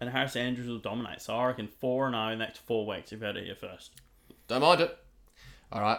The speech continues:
Speaker 2: I'm with you with the Lions as well. All right, next game, North and Doggies. Doggies, done.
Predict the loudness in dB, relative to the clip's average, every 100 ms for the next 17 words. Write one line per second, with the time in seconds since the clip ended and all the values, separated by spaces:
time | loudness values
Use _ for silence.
0 | 2 2 2 2 0 -4 -6 -8 -8 -6
1 | -8 -8 -4 2 4 4 4 -2 2 2
2 | 2 4 4 4 2 4 2 -4 -10 _
3 | -20 -8 0 2 4 0 -6 -4 0 0
4 | -2